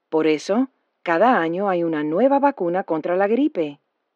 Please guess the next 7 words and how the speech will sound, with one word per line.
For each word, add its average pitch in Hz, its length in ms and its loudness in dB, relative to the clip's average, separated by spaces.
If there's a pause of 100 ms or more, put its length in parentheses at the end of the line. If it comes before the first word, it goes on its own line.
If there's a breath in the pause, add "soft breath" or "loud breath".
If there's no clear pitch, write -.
Las 208 220 2
vacunas 233 480 2
contra 156 300 -2
la 151 100 -2
gripe 202 360 -2
son 160 260 -6
seguras. 165 680 -2